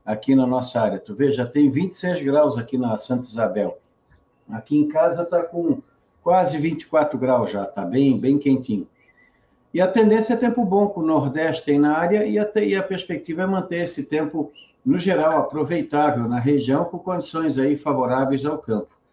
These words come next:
Amanhã também vai fazer calor e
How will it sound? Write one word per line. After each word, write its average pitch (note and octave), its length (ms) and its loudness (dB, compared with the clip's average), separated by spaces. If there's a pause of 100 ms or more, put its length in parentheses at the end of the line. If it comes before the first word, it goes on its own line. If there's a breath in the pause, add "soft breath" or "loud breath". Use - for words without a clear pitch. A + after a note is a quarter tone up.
(300)
Amanhã C#3 500 6
também C3+ 340 4
vai B2+ 140 0
fazer B2 300 -6
calor D#3+ 500 0 (100)
e F3 280 -6